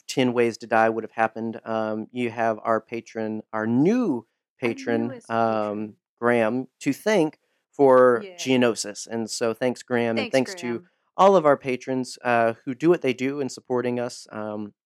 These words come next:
Speaker 1: we don't have fancy trinkets and a lot of cool stuff, um, but, uh, if you want in on supporting, uh, this because you like us,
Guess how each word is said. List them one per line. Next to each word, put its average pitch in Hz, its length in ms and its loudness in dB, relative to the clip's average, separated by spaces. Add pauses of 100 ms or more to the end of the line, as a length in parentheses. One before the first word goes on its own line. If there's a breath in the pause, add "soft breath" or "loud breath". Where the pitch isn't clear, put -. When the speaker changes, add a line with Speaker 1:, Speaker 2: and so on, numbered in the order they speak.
Speaker 1:
we 127 80 0
don't 135 160 -2
have 131 200 -2
fancy 127 340 -4
trinkets 131 420 -6
and 117 80 -8
a - 40 -8
lot 123 200 0
of 117 80 -6
cool 131 220 -10
stuff, 127 420 -4 (120)
um, 113 380 -8 (120)
but, 117 260 2 (420)
uh, 110 360 0
if 123 260 -8
you 123 320 -6 (220)
want 131 340 2
in 147 240 2
on 127 220 0
supporting, 131 640 0 (300)
uh, 113 320 0
this 131 380 0
because 143 400 -2
you 185 80 2
like 180 340 -2
us, 190 320 0